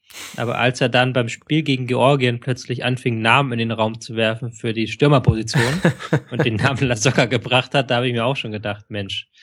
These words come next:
Speaker 1: ähm, es ist ja n-, man kann ja darüber reden, wenn Lasogga in Topform ist, aber er ist halt momentan nicht in Form, so überhaupt nicht. Ähm, und das ist schon tatsächlich eine Schlag-, Schwachstelle auch, weil, weil vor allen Dingen, wenn er versucht, spielerisch Dinge zu machen, die er eigentlich nicht so gut beherrscht.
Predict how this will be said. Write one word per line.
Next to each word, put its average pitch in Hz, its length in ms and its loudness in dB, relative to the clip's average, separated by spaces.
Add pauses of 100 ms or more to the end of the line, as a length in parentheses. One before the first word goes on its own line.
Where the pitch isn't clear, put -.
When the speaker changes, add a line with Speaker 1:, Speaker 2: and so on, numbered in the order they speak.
(1160)
Speaker 1:
ähm, 117 600 -4 (280)
es 131 120 -4
ist 135 120 0
ja 135 80 6
n-, 127 440 0
man 123 160 0
kann 139 160 0
ja 131 220 4 (220)
darüber 123 260 2
reden, 127 260 4
wenn 123 120 0
Lasogga 120 360 2
in 104 80 -2
Topform 127 420 0
ist, 127 140 -2
aber 117 140 -4
er 117 60 -2
ist 117 100 -4
halt 113 160 -2
momentan 113 460 0
nicht 156 200 4
in 104 140 -2
Form, 104 320 -2
so 117 80 -4
überhaupt 110 360 2
nicht. 117 300 -2 (540)
Ähm, 117 560 -10 (400)
und 110 140 -8
das 117 120 -2
ist 123 120 -2
schon 120 320 4
tatsächlich 123 300 2
eine 117 60 4
Schlag-, 123 260 0
Schwachstelle 107 500 -2
auch, 101 260 -6
weil, 104 280 -4
weil 107 100 -2
vor 117 140 2
allen 120 100 4
Dingen, 123 140 4
wenn 123 80 4
er 120 80 4
versucht, 127 400 -2
spielerisch 135 460 2
Dinge 131 220 2
zu 131 120 -6
machen, 123 240 -2
die 120 260 0
er 120 80 0
eigentlich 120 480 -2
nicht 143 300 2
so 139 120 4
gut 135 180 2
beherrscht. 127 540 2